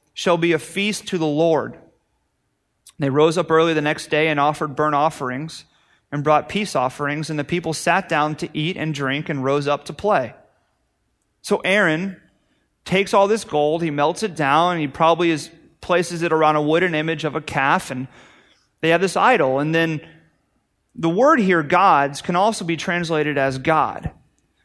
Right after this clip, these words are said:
So what the people are saying here is, "These are your gods," or, "This is your God that has brought you out of the land of Egypt." They're recalling what has just happened. And then Aaron makes this strange proclamation and says, "Tomorrow we're gonna get up and we're gonna have a feast to the Lord."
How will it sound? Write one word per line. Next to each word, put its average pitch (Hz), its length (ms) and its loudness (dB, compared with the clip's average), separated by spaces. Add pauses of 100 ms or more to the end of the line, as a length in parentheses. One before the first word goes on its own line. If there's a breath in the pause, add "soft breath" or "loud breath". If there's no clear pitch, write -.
(120)
So - 160 -2
what 220 220 2
the 226 60 -2
people 233 360 -2
are 165 100 4
saying 214 380 0
here 147 260 0
is, 147 380 -2 (280 loud breath)
"These 202 200 -2
are 208 80 2
your 175 140 2
gods," 180 320 2
or, 156 180 -2
"This 202 320 0
is 185 180 -2
your 170 220 2
God 143 640 2 (280 soft breath)
that 165 100 2
has 156 180 0
brought 170 500 2
you 180 100 0
out 151 200 4
of 156 100 -2
the 156 60 -2
land 143 260 -2
of 147 120 -4
Egypt." 170 280 -4
They're 151 100 2
recalling 170 580 2
what 151 120 0
has 147 100 -4
just - 240 -6
happened. - 600 -4 (1600)
And 208 120 2
then 214 280 2
Aaron 233 260 2
makes 214 220 -2
this 170 120 -2
strange 208 440 -4
proclamation 170 720 0
and 147 100 -4
says, 156 200 -2
"Tomorrow 202 460 4
we're 185 100 4
gonna 175 200 0
get 156 180 0
up 160 180 4
and 160 80 -2
we're 156 100 0
gonna 160 120 0
have 156 160 0
a - 40 -14
feast - 580 -4
to 160 220 0
the 151 100 -2
Lord." 151 560 0